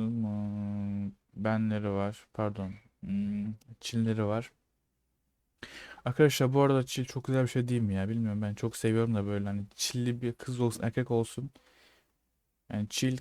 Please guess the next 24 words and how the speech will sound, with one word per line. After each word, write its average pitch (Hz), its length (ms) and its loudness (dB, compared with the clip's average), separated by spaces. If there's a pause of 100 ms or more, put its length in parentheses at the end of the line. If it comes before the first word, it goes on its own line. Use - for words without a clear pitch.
kızla 139 280 2
olsun, 131 380 6
erkeğe 127 360 4
olsun 131 420 2
ben 127 140 6
çok 131 160 -2
yakışan 127 480 0
bir 123 60 -4
şey. 131 240 -2
Çilden 120 400 -2
utanan 120 340 2
insanlar 120 500 2
var, 120 160 2
zorbalanan 110 460 2
insanlar 113 380 0
var 110 200 -2
çilli 104 300 -4
olduğu 101 260 -2
için. 101 400 -8
Saklayanlar 113 640 -2
var 104 220 -2 (200)
fondötenle. 107 720 -4 (920)
Bence 120 320 2
yanlış. 113 380 2